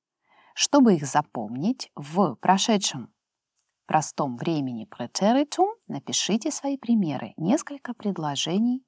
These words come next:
с этими глаголами. Ну, например, denken, dachte, rufen, rief и так дальше. Ich wünsche Ihnen viel Spaß und Freude beim Deutschlernen.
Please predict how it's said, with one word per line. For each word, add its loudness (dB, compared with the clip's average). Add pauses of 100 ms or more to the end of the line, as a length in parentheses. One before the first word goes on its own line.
с -12
этими -6
глаголами. -10 (120)
Ну, 4
например, 0 (220)
denken, 2
dachte, 0 (880)
rufen, 2 (100)
rief -4 (220)
и 2
так -6
дальше. -10 (1080)
Ich 4
wünsche 6
Ihnen 6
viel 4
Spaß -2
und 0
Freude -6 (140)
beim 4
Deutschlernen. 0